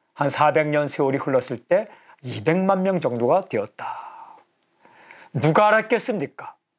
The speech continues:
하나님은 기가 막힌 사건들을 통하여 하나님의 약속을 이루어 주십니다.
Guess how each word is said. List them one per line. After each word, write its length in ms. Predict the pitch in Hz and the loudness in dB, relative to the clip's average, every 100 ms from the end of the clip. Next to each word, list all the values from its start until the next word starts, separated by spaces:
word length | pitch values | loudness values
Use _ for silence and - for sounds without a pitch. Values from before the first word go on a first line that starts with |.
| _ _ _ _ _ _ _ | _ _ _ _ _ _ _
하나님은 580 | - 214 196 180 175 165 | -2 2 2 2 -2 -4
기가 240 | - 175 | -2 0
막힌 320 | 214 214 220 | 2 0 -2
사건들을 580 | 208 - - 190 170 165 | -4 -6 -2 2 2 0
통하여 420 | 165 139 151 254 254 - - _ - | 0 2 4 2 -2 -20 -20 _ -4
하나님의 560 | 196 170 147 143 123 | 0 2 2 0 2
약속을 640 | 117 - - 131 147 247 254 - _ - | 0 -2 -4 0 2 2 -2 -14 _ -4
이루어 640 | 147 151 143 123 131 160 _ - | 0 4 4 4 2 0 _ -10
주십니다. 720 | - - - 113 - - - | -6 -4 -6 -12 -16 -16 -16